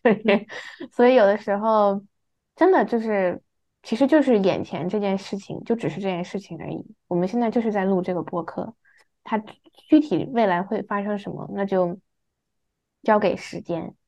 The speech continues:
之后它也许自然就会，就会，就会知道的。嗯，所以就做吧，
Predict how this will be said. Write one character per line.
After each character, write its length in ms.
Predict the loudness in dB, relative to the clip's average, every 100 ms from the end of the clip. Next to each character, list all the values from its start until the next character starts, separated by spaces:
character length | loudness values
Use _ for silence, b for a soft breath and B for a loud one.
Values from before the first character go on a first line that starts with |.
| -2
之 160 | 0
后 180 | 4 2
它 180 | 2 -2
也 140 | -2
许 160 | -4 -10
自 180 | -2 -2
然 200 | 0 -2
就 160 | -4
会， 340 | -4 -6 -8 -12 _ _ _ _ _ -6
就 140 | -4
会， 200 | 0 -2
就 180 | -2 -4
会 120 | -4
知 200 | -6 -10
道 200 | -10 -10
的。 120 | -12 -18 -18 -12
嗯， 280 | -10 -10 -14
所 160 | -6 -6
以 100 | -2
就 380 | -2 -2 -6 -12 _
做 280 | 8 8 6
吧， 200 | -2